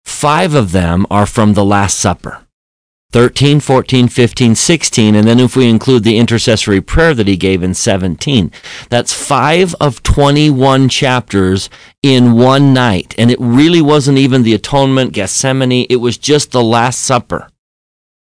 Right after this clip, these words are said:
So John clearly saw something in that final meeting with the Savior that really promoted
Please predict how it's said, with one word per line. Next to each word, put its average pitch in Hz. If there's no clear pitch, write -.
So 151
John 151
clearly 165
saw 147
something 110
in 104
that 110
final 151
meeting 131
with 117
the 104
Savior 101
that 120
really 147
promoted 123